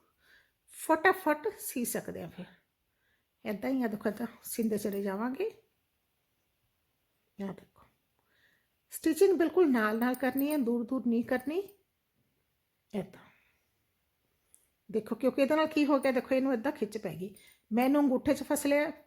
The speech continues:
ਪਕੜ ਲਿਆ ਹੋਇਆ, ਤੁਸੀਂ ਇਹਨੂੰ ਗੋਡੇ 'ਚ ਵੀ ਪਾ ਸਕਦੇ ਹੋ, ਦੋਨੇ ਗੋਡਿਆਂ 'ਚ ਇਹਨੂੰ ਫਸਾ ਕੇ। ਵੈਸੇ ਤਾਂ ਮੈਂ ਗੋਡਿਆਂ 'ਚ ਫਸਾ ਕੇ ਇਹਨੂੰ ਸੀਨੀ ਹੁੰਨੀ ਆ, ਪਰ ਕਿਉਂਕਿ ਗੋਡੇ 'ਚ ਫਸਾ ਕੇ ਮੈਨੂੰ ਤੁਹਾਨੂੰ ਵੀਡੀਓ ਬਣਾਉਣ ਦੀ ਸੈਟਿੰਗ ਜੀ ਮੇਰੇ ਤੋਂ ਹੋਈ ਨਹੀਂ ਹੈ, ਇਸ ਕਰਕੇ ਮੈਂ ਤੁਹਾਨੂੰ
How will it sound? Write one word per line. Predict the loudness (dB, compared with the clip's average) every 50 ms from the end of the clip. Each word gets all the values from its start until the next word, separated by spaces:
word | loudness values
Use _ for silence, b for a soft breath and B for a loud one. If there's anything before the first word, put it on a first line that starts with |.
| _ _ -8
ਪਕੜ | -8 -4 0 2 4 4
ਲਿਆ | 4 4 4
ਹੋਇਆ, | 4 4 2 2 0 -4 B B B B B B _
ਤੁਸੀਂ | -4 -2 2 4 4
ਇਹਨੂੰ | 4 4 6
ਗੋਡੇ | 6 4 6 6 2
'ਚ | 2 4
ਵੀ | 0 0 2
ਪਾ | 2 0 0
ਸਕਦੇ | 0 -2 -4 -4 -2 -2 0
ਹੋ, | 0 0 0
ਦੋਨੇ | 2 2 4 4 4 2
ਗੋਡਿਆਂ | 2 2 2 2 2 -2
'ਚ | 0 -2
ਇਹਨੂੰ | -2 -2 -2
ਫਸਾ | -2 -4 -4 0 0 -2
ਕੇ। | -2 0 0 0 0 0 -4 -18 _ B B B B B B B B -2
ਵੈਸੇ | 2 2 2 4 4 4
ਤਾਂ | 4 6
ਮੈਂ | 4 6 4 4
ਗੋਡਿਆਂ | 6 6 6 6 6 4
'ਚ | 4 2
ਫਸਾ | 2 2 2 2 2 0
ਕੇ | 2 2 0
ਇਹਨੂੰ | 2 2 0
ਸੀਨੀ | -2 -2 -2 0 2 2
ਹੁੰਨੀ | 4 4 2 2 0 -2
ਆ, | -4 -4 -6 -20 _ _ _ _ b b b b b b b _ -2
ਪਰ | -2 -2
ਕਿਉਂਕਿ | 0 0 -2 2 2 0
ਗੋਡੇ | 4 4 4 6 6 4
'ਚ | 2 2
ਫਸਾ | -2 -2 -4 -6 -6 -6 -4 -4 -4
ਕੇ | -4 0 0 0 0 0 -2 -10 _ _ _ _ _ _ _ _ b b b b b b b b b _ -2
ਮੈਨੂੰ | 0 2 4 2 2
ਤੁਹਾਨੂੰ | 2 2 4 4 4
ਵੀਡੀਓ | 6 6 6 6 6 2 2 0 -4 -12 -8 -4 -2
ਬਣਾਉਣ | 0 2 2 2 2 2 0
ਦੀ | 0 -2
ਸੈਟਿੰਗ | 0 0 0 0 2 0 0
ਜੀ | 2 0
ਮੇਰੇ | 0 0 0 -2
ਤੋਂ | -2 0
ਹੋਈ | 0 0 0 2 2
ਨਹੀਂ | 0 0 2 0
ਹੈ, | -4 -4 -6 _ b b b b b b b b -6
ਇਸ | -6 -6 -2
ਕਰਕੇ | 0 0 0 2 2
ਮੈਂ | 2 2 2
ਤੁਹਾਨੂੰ | 0 0 0 2 2 0 -2